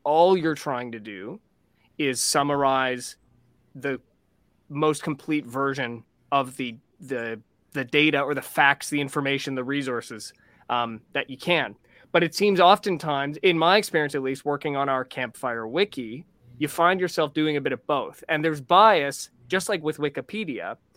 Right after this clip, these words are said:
there's bias ba-, what's the scope of a project,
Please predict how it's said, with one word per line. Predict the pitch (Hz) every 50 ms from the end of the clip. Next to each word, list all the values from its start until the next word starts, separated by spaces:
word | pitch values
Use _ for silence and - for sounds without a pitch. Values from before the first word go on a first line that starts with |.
| _ _ _ _ -
there's | 160 165 151 131
bias | 123 - 151 160 175 175 160 147 139 - - - - -
ba-, | 139 151 156 -
what's | 151 175 196 - -
the | - 165 147
scope | - - - - 165 151 147 139 - -
of | 151 131
a | 131 113
project, | _ - 139 120 110 101 - - - _ _